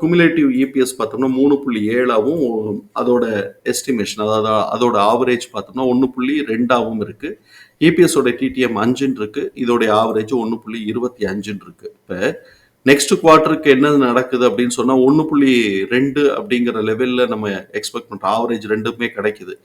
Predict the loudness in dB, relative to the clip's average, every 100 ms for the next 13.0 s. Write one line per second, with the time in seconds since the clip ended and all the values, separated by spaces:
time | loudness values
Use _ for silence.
0 | _ _ _ 4 4 4 0 4 4 4
1 | 2 0 2 2 0 0 -4 -2 0 2
2 | 2 2 0 -4 -10 -6 -6 -6 -10 -12
3 | -10 -2 2 2 2 2 2 0 0 -4
4 | -4 -4 -4 -2 -2 2 2 2 0 -4
5 | -6 -8 -6 -6 -8 -8 -8 -6 -6 -6
6 | -4 -4 -4 -4 -4 -8 -6 -8 -8 -14
7 | -6 -6 -6 -12 -20 _ _ -20 -20 _
8 | 2 4 4 4 2 4 4 4 0 2
9 | 2 4 2 2 -2 -2 2 6 6 6
10 | 2 0 0 0 -2 -12 _ _ _ _
11 | _ _ _ -20 _ _ 4 8 8 8
12 | 2 0 -4 -16 -20 _ -4 0 2 4